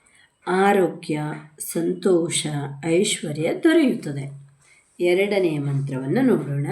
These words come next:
ಧ್ಯಾನ ಮಂತ್ರ. ಶ್ವೇತೆ ವೃಷೇ ಸಮಾರೂಢೆ ಶ್ವೇತಾಂಬರಧರ ಶುಭ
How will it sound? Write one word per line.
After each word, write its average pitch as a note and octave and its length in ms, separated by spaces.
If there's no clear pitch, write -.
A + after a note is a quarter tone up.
ಧ್ಯಾನ E3+ 360
ಮಂತ್ರ. C#3+ 360
ಶ್ವೇತೆ F3+ 920
ವೃಷೇ E3 840
ಸಮಾರೂಢೆ E3 1300
ಶ್ವೇತಾಂಬರಧರ F3 2000
ಶುಭ F3 340